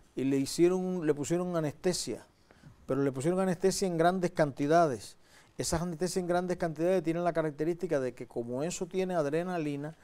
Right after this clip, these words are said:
puede producir vasoconstricción, o sea, estrechamiento <coughs> de las arterias, y puede producir, si concomita con la persona cuando tiene un dolor,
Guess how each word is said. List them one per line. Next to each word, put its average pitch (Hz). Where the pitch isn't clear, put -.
puede 135
producir 147
vasoconstricción, 139
o 113
sea, 131
estrechamiento 147
<coughs> -
de 170
las 127
arterias, 120
y 139
puede 120
producir, 160
si -
concomita 190
con 131
la 127
persona 170
cuando 123
tiene 131
un 165
dolor, 160